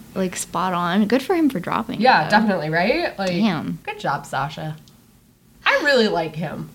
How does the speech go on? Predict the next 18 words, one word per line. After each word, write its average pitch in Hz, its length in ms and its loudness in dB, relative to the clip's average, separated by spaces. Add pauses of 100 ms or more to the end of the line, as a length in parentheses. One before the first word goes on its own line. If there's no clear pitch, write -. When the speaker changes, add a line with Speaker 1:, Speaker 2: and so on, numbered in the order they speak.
(440)
Speaker 1:
He's 427 180 6
good. 233 380 2 (140)
Speaker 2:
I 220 40 -6
think. - 340 -8 (220)
Yeah. 226 280 4
Speaker 1:
<laughs> - 1300 -16
What, 285 280 2
you're 311 140 4
asking 349 480 4
me? 302 120 4 (400)
Speaker 2:
Yeah, 277 280 2 (180)
I 302 60 2
don't - 20 4
Speaker 1:
Yeah, 320 140 4 (180)
Speaker 2:
know. - 80 -8
Speaker 1:
I 359 140 4
like 466 220 2
him, 659 200 2